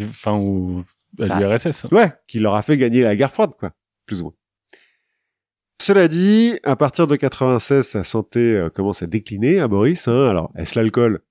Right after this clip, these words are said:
Speaker 1: <laughs>
Speaker 2: Peut-être. <laughs> Ou le stress, on ne sait pas. Et le
Speaker 1: Ou le capitalisme.
Speaker 2: Ouais, c'est, c'est possible. En tout cas, le vrai pouvoir est détenu par sa fille, Tatiana Diatchenko.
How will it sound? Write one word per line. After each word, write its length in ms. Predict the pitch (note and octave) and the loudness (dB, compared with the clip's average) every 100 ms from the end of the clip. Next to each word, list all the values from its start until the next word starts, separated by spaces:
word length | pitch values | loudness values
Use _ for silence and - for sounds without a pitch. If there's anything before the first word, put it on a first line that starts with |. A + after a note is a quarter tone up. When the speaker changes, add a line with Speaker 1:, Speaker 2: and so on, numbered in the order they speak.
| _ - | _ -10
Speaker 1:
<laughs> 440 | - - - - | -10 -8 -12 -2
Speaker 2:
Peut-être. 400 | E3 A#3 A3 - G#2+ D#2 D#3+ B2 A#2 | 0 4 2 2 -2 2 2 4 0
<laughs> 480 | F#2 _ _ _ - | -2 _ _ _ -4
Ou 60 | G#2+ | 0
le 100 | C#3 | 0
stress, 500 | - G3 E3+ - - - | 2 2 2 -2 -12 -12
on 40 | |
ne 40 | F#2+ | -6
sait 100 | D3 | 0
pas. 240 | F3 F3 _ _ _ _ _ _ _ _ - | 0 -2 _ _ _ _ _ _ _ _ -4
Et 420 | C#3 D#3 F3 F3+ | 4 6 8 6
le 480 | C#3+ C3+ C#3 C3+ B2+ | 4 4 6 6 6
Speaker 1:
Ou 40 | B2 | 6
le 80 | A2+ | 4
capitalisme. 640 | G#2 G#2+ B2+ E3 A2 F#2 - - _ _ _ _ G#2 | 0 -2 0 0 0 -4 -8 -18 _ _ _ _ -6
Speaker 2:
Ouais, 240 | A2 A#2 - D#3+ | -4 -2 -2 -2
c'est, 180 | C3 A2+ | -2 -2
c'est 160 | C#3 | -2
possible. 280 | C3+ - F#2 _ _ _ - | -2 -2 -6 _ _ _ -6
En 80 | B2+ | -2
tout 120 | E3 | 0
cas, 160 | F3 | 2
le 80 | D3+ | 4
vrai 200 | B2+ D#3+ | 4 0
pouvoir 540 | D#3+ D#3+ E3 E3 D3+ B2 | -2 -2 2 4 2 0
est 100 | B2+ | 0
détenu 720 | C#3 - C#3+ D3 C#3+ C#3+ - - | 0 0 2 4 4 2 0 0
par 300 | A2+ A2 - | 0 0 -2
sa 140 | G2 | -4
fille, 420 | - A2 G3+ F3 - - | -2 -2 0 -2 -4 -4
Tatiana 720 | A2+ - A2+ A2 A2 A2+ A2+ - | -4 -2 0 2 2 0 -2 -2
Diatchenko. 580 | B2+ - A2+ F#2+ A2 | -2 -2 -4 -4 -6